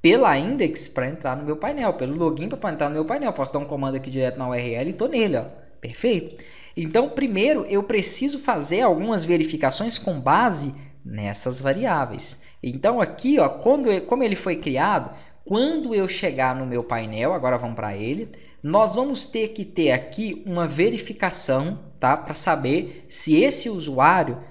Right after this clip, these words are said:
realmente está logado ou não. Então, a primeira coisa que eu vou fazer é botão direito, novo arquivo, e aqui eu vou dar um Ctrl S, e vou chamar de verificar ponto P H P. Pronto.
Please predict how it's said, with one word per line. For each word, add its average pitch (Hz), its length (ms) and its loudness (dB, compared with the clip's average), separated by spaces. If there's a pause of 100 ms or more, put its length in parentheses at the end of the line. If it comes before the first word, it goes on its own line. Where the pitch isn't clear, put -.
(120)
realmente 165 680 0
está 135 240 -2
logado 123 440 2
ou 202 100 0
não. 131 240 -8 (340)
Então, 175 240 4
a 294 60 6
primeira 277 320 4
coisa 190 220 0
que 180 60 0
eu 160 40 4
vou 147 80 -2
fazer 151 220 2
é 196 40 4
botão 180 320 2
direito, 151 480 2
novo 175 380 0
arquivo, 147 600 -6 (200)
e 190 160 0
aqui 214 300 0
eu 175 100 6
vou 170 120 2
dar 139 80 4
um 139 100 2
Ctrl 165 400 -2
S, - 540 0 (880)
e 208 80 0
vou 269 180 2
chamar 208 460 2
de 165 180 -4
verificar 185 960 0
ponto 190 320 -4
P 175 160 2
H 160 280 4
P. - 260 -8 (1160)
Pronto. - 360 -10